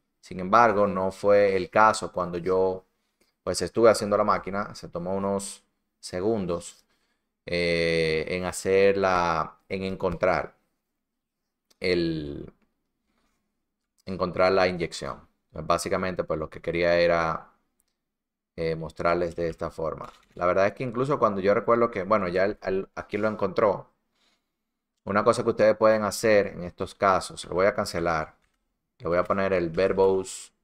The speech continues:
en cinco para ver un poquito, eh, los requests que el equipo va haciendo. Si ustedes se fijan aquí, entonces él toma aquí este parámetro, lo sustituye y ahí es donde él empieza a hacer la inyección,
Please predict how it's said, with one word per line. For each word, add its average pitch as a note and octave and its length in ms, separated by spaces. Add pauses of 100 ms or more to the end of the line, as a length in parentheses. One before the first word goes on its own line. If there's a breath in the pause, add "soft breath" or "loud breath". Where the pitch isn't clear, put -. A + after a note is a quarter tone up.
en E2 360
cinco F2+ 520 (580)
para E2+ 180
ver E2+ 160
un G2+ 120
poquito, F2+ 760 (760)
eh, D#2+ 600
los E2+ 220
requests F2 580 (120)
que - 100
el E2+ 80
equipo - 280
va E2+ 100
haciendo. - 360 (720)
Si F#2 120
ustedes G2 220
se G#2 120
fijan A#2 320
aquí, A2 300
entonces F#2 520
él F2 160
toma G2 340
aquí G2+ 260
este F#2+ 220
parámetro, G2 680 (100)
lo D#2 140
sustituye F2+ 800 (720 soft breath)
y F#2+ 80
ahí F2 180
es G2 100
donde G2+ 260
él F#2+ 100
empieza F#2 380
a F2+ 40
hacer F2+ 460
la E2 180
inyección, D#2 600